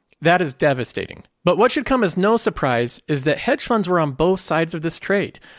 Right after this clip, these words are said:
There were those that were short GameStop, like Melvin Capital and others, but there are other hedge funds like this one, Senvest. They went long GameStop. They realized the interest that was happening with this stock,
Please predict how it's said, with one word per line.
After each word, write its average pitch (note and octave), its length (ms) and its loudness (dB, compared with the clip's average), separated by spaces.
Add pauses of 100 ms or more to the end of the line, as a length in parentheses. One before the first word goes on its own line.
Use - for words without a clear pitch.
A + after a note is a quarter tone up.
There F3+ 120 4
were F3 100 6
those A3 280 6
that A3+ 120 2
were F3 80 2
short - 420 0
GameStop, C3+ 560 -2
like C#3 200 -2
Melvin D#3+ 260 2
Capital C#3 480 0
and C3 100 0
others, B2 380 -2 (300)
but F3+ 100 4
there G3+ 120 6
are G#3 100 2
other B3+ 180 4
hedge G#3+ 220 0
funds G3+ 180 -2
like F#3 160 0
this G3+ 240 0
one, F2 220 -8 (100)
Senvest. F3+ 640 -2 (260)
They E3 200 2
went G#3 200 2
long F#3+ 380 0
GameStop. A#2+ 540 -4 (340)
They E3 140 4
realized A3 480 4
the E3 180 -2
interest G#3 440 0
that D3+ 100 -2
was C3+ 100 -4
happening F#3+ 500 0
with F#3+ 200 -2
this F#3 160 0
stock, D3 420 -2